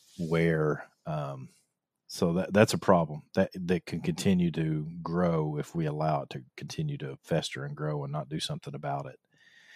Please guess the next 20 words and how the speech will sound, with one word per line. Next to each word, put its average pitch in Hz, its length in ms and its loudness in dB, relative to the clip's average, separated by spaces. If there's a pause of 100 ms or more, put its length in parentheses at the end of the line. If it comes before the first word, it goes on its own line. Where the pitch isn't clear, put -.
(440)
So, 92 640 8
uh, 85 120 6
your 87 200 4
typical 107 600 10
back 95 420 6
in 101 80 8
the 98 60 6
middle 104 260 10
of 98 60 8
the 98 60 6
woods, 104 680 10
mountain 95 360 6
stream's 104 560 4
not 104 200 6
gonna 95 200 4
have 90 160 6
viral 101 560 4
contamination 104 680 2
in 104 140 4
it, 104 140 0